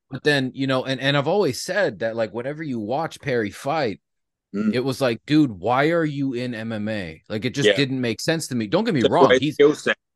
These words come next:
Speaker 1: Right. He can, he, he can do all of the things, right?
Speaker 2: Yeah.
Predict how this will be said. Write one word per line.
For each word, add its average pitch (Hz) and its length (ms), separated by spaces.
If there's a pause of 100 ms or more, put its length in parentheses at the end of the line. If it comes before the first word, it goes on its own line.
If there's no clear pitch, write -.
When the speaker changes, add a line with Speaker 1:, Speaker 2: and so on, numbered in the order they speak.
(540)
Speaker 1:
Right. 151 360
He 95 240
can, 147 260
he, 104 240
he 151 100
can 175 160
do 180 480
all 147 320
of 123 240
the 127 120
things, 92 720
right? 107 320
Speaker 2:
Yeah. 101 180